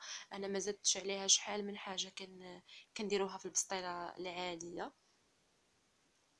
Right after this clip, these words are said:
حاولت نديرها سامبل وجات زوينه.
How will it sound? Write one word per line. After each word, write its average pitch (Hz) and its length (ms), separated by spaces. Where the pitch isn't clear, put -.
حاولت 208 420
نديرها 202 420
سامبل 214 680
وجات 202 360
زوينه. 180 520